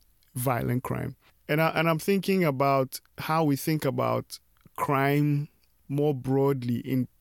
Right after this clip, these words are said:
in, in sort of, like, popular context and its relationship to policing.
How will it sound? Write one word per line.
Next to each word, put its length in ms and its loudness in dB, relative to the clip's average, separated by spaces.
in, 140 0
in 140 -2
sort 240 0
of, 80 -2
like, 240 0
popular 360 -2
context 600 -6
and 180 0
its 200 0
relationship 680 0
to 100 -4
policing. 560 -4